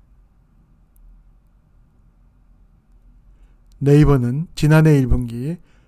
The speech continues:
회계상 이익인 중단 영업이익 십오 조 원이 발생했습니다.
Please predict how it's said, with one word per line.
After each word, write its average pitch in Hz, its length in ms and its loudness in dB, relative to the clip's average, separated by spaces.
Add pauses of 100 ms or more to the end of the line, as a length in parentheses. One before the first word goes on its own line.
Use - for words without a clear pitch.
(120)
회계상 170 440 0
이익인 139 420 -4
중단 143 460 -2
영업이익 131 480 -4
십오 - 300 -2
조 139 100 -2
원이 139 220 0
발생했습니다. 123 1120 -6